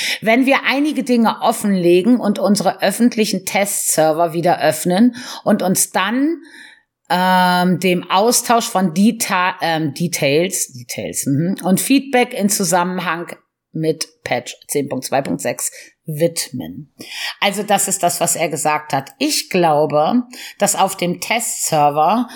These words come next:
jetzt so langsam aber sicher Season vier den Weg drauf findet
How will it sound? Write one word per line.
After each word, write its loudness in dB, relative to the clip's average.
jetzt -2
so 0
langsam 0
aber 2
sicher 0
Season 0
vier 0
den 2
Weg -2
drauf 0
findet 0